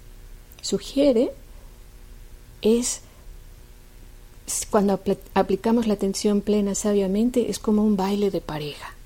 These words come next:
A ver si les funciona esta imagen. O sea, para aplicar la atención plena de manera hábil, necesitamos permanecer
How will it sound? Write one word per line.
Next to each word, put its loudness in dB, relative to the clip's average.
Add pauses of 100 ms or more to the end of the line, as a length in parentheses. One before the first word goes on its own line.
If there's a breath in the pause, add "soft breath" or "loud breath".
(600)
A -10
ver -6
si -4
les -4
funciona -2
esta -2
imagen. -2 (920 loud breath)
O -2
sea, 6 (300 soft breath)
para 4
aplicar 2
la 2
atención 2
plena 6
de 0
manera 2
hábil, 2 (320)
necesitamos -4 (520 soft breath)
permanecer 2